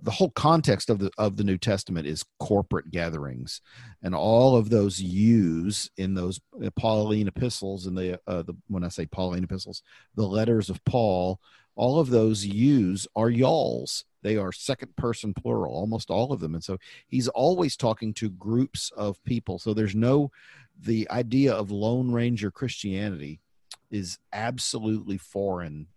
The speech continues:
to the New Testament. It, it, it, it makes the, the Bible unintelligible. And so the, the Bible does not throw that out there as a possibility, because we are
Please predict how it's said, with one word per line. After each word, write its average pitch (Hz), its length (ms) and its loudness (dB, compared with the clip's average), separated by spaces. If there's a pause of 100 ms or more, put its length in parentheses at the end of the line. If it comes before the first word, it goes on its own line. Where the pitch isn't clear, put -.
(120)
to 101 140 -6
the 90 80 -6
New 87 120 -4
Testament. 67 540 -12
It, 87 140 -8 (100)
it, 85 140 -10 (500)
it, 98 140 -10 (280)
it 92 200 -8 (120)
makes 101 560 -4 (120)
the, 95 260 -8 (220)
the 95 120 -8
Bible 85 680 -8
unintelligible. 78 920 -10 (540)
And 85 120 -10
so 87 360 -6 (240)
the, 85 160 -8 (120)
the 92 80 -6
Bible 98 400 -6
does 98 280 -4
not 90 260 -8
throw 98 380 -6
that 87 180 -6
out 82 220 -10
there 78 200 -8
as 76 200 -10
a 80 60 -14
possibility, 85 720 -10
because 82 360 -12
we 90 220 -8
are 80 260 -10